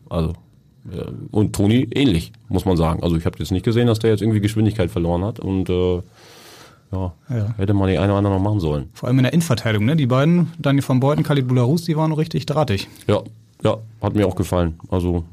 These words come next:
Speaker 1: sieht man, dass sie noch eine Weile gespielt haben. Also ich muss ja sagen, ich bin ja, ich hab ja vor neun Jahren aufgehört, ähm, oder vor zehn Jahren eigentlich mein letztes richtiges Spiel gemacht.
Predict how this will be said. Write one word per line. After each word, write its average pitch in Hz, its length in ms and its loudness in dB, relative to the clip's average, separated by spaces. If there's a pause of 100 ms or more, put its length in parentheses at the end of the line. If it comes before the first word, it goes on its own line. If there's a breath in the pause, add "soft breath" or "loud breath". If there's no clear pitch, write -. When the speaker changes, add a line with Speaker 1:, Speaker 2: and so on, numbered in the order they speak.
Speaker 1:
sieht 98 140 -2
man, 98 100 4
dass 95 160 2
sie 104 80 -2
noch 101 220 2 (120)
eine 98 380 0
Weile 107 220 2
gespielt 117 400 0
haben. 87 180 0
Also 85 140 -2
ich 85 80 -4
muss 95 100 0
ja 101 80 2
sagen, 104 220 2
ich 107 60 -4
bin 101 100 2
ja, 98 120 0
ich 87 140 -4
hab 98 80 -4
ja 87 140 2
vor 95 180 -2
neun 104 220 2
Jahren 98 300 2
aufgehört, 95 580 0 (680 soft breath)
ähm, 95 680 2
oder 85 180 0
vor 82 120 -2
zehn 104 240 2
Jahren 92 160 2
eigentlich 87 260 -2
mein 87 120 2
letztes 92 320 -2
richtiges 82 260 -2
Spiel 117 180 2
gemacht. 95 300 2